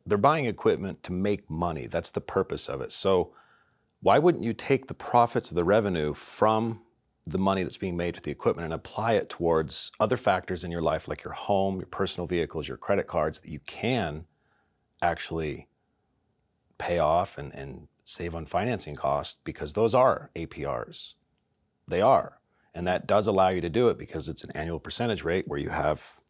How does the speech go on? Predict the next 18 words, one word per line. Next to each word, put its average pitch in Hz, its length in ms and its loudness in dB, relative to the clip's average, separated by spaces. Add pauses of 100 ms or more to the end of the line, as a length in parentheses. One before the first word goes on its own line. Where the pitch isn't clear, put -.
(240)
different - 280 -8
breakdown 78 260 -6
of 78 80 -6
principal 78 340 -12
and 87 80 -4
interest. 107 480 -2 (1200)
And 117 240 0
people 139 300 4
understand 143 400 2
that. 101 100 2
They 117 80 8
like 117 300 4
that. - 160 -4
They 85 100 -4
respect 98 460 0
it. 104 160 -2
They, 90 340 -2
they, 85 320 -4